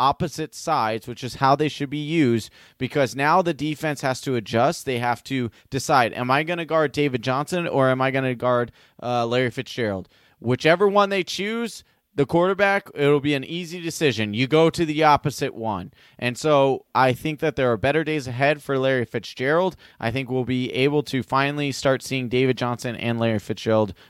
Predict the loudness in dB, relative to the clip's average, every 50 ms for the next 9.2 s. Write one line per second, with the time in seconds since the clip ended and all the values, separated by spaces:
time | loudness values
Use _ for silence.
0 | _ _ 0 2 4 4 4 2 2 2 2 4 4 6 6 6 6 6 4 2
1 | -2 -6 -12 -6 -2 0 2 2 2 0 0 -2 -2 -2 0 -2 -2 0 2 2
2 | 2 2 0 -2 -4 -8 -6 -4 -2 -2 -2 -2 -4 -6 -4 -2 -2 -2 -4 -6
3 | -12 _ _ _ _ _ _ _ -20 -20 -20 -14 -2 0 0 2 2 4 4 4
4 | 2 2 -2 -2 0 2 2 2 2 0 -2 -2 -2 -4 -6 -6 -8 -8 -8 -6
5 | -4 -4 -2 -2 -2 -2 -2 -2 -2 0 0 0 -2 -4 -6 -6 -6 -6 -6 -4
6 | -4 -4 -2 -2 0 2 2 2 2 0 -2 -6 -4 -2 -2 -2 -4 -6 -10 -20
7 | _ _ -6 -4 -4 -4 -2 -2 -2 0 0 0 -2 -4 -4 -2 -2 -2 -2 -2
8 | 0 2 4 4 4 2 0 -2 -6 -8 -4 -2 -2 -2 -2 -4 -6 -8 -8 -6
9 | -6 -6 -8 -8